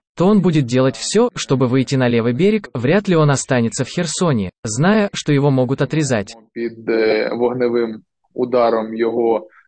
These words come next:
Speaker 2: шляхи відходу, то він буде робити все, щоб вийти на лівий берег. Навряд чи, чи він залишиться пі-, в Херсо-, в Херсоні, знаючи, що його можуть відрізати.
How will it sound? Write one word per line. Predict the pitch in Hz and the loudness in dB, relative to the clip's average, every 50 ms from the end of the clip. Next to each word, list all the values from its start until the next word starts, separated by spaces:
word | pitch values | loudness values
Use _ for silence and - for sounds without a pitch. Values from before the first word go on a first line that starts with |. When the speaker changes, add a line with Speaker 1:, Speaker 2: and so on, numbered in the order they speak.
| _ - | _ -16
Speaker 2:
шляхи | - - 127 123 117 - - - 120 120 | -10 -6 -2 -2 -4 -2 -2 -2 0 0
відходу, | 120 120 120 - - - 156 160 147 123 110 107 107 101 104 _ | 0 0 -4 -4 0 0 2 2 2 0 -2 -2 -4 -10 -16 _
то | - 117 110 110 110 110 113 | -6 -4 -2 -2 -2 -2 -4
він | 123 123 120 | -6 -6 -4
буде | 120 117 117 117 | -2 0 0 0
робити | 120 117 120 120 - - | 0 0 -4 -4 -6 -6
все, | - - 123 120 | -4 -2 -2 -2
щоб | - 117 - - - | -2 -6 -10 -6 -2
вийти | 117 117 117 117 175 180 | -2 -2 -2 -2 -4 -6
на | 131 110 110 110 110 110 110 | -4 -4 -4 -2 -2 -2 0
лівий | 110 117 117 113 113 110 | 2 2 2 4 2 2
берег. | 110 110 110 113 - - - - - - 82 80 80 80 80 - _ - - - - _ - | 2 2 0 0 0 -4 -4 -6 -10 -10 -8 -8 -10 -10 -12 -14 _ -20 -20 -20 -18 _ -4
Навряд | 123 123 120 120 113 110 | 0 2 2 2 2 2
чи, | - - 110 113 - | 0 -2 -4 -4 -4
чи | - - 120 | -4 -2 -2
він | 113 113 113 113 | -2 -2 -2 0
залишиться | 117 117 123 120 - - 104 - - 110 107 - | 2 2 2 2 0 -2 -6 -6 -4 -6 -4 -2
пі-, | 113 113 113 113 110 110 110 110 107 | 0 0 0 2 0 0 -2 -2 -4
в | - - | -4 -6
Херсо-, | 120 120 - - - - 123 120 117 | -6 -6 -6 -4 -2 0 0 0 -2
в | - - | -2 -4
Херсоні, | 143 127 - 139 135 131 120 113 | -6 -4 -2 -2 0 0 0 -2
знаючи, | 113 117 113 113 113 - 113 | -2 -2 -2 -2 -4 -4 -6
що | - - 113 | -4 -2 -2
його | 113 110 110 | -2 -2 -4
можуть | 113 113 110 107 - - | -6 -8 -8 -8 -6 -4
відрізати. | 117 113 113 110 110 107 107 107 | -4 -2 -2 -2 -2 -2 -4 -6